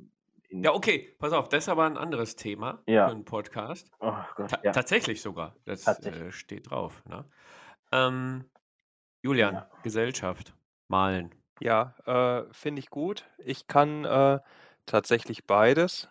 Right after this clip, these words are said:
Speaker 3: sowohl für mich
Speaker 1: Mhm.
Speaker 3: alleine mit 'nem Film nebenher oder 'nem Podcast oder Musik, als auch, äh,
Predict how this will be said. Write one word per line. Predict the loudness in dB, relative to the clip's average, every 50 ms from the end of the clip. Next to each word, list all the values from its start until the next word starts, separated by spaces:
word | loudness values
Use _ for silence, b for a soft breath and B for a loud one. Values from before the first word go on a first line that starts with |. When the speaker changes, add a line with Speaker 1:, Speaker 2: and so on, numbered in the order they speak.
| _ _ -12
Speaker 3:
sowohl | -10 -8 -4 -2 2 2 2 2
für | 2 -2 -4 -4
mich | -2 -2 -2 0 2
Speaker 1:
Mhm. |
Speaker 3:
alleine | 4 6 8 8 8 8 6 4 4 2 0 0 -2 -6 -8
mit | -12 -12 -10 -10
'nem | -10 -10 -12
Film | -6 0 2 2 2 2 2
nebenher | 0 -2 -2 -2 -4 -2 0 0 0 0
oder | 0 0 -2 -2
'nem | -2 -4
Podcast | -6 -6 -6 -6 -2 0 2 4 4 2 0 -2 -8 -12
oder | -8 -6 -6 -6
Musik, | -6 -8 -8 -8 -6 -8 -8 -10 -14 B B B B B B B B B 0
als | 2 4 4 4 2 0
auch, | 2 4 4 4 4 2 0
äh, | -2 0 2 2 2